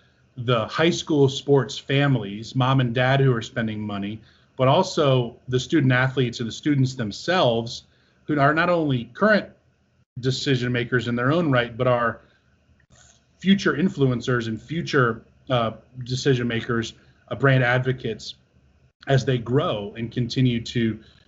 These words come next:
you know, to, to, to follow their path. And, um,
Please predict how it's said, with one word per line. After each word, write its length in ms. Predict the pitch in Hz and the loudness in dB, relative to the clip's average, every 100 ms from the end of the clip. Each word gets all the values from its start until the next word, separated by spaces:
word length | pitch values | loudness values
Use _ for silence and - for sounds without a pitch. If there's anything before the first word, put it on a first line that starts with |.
| - | -6
you 100 | 117 | -4
know, 100 | 104 | -4
to, 180 | - - - - | -8 -16 -18 -8
to, 160 | 113 101 - | -8 -8 -8
to 120 | 123 | -6
follow 340 | - 120 120 | 2 4 4
their 200 | 110 139 | 4 2
path. 420 | 135 113 101 98 | 2 -2 -2 -4
And, 200 | 123 127 - - - - _ | -2 -2 -6 -20 -20 -20 _
um, 360 | 135 123 117 113 | 0 2 2 -2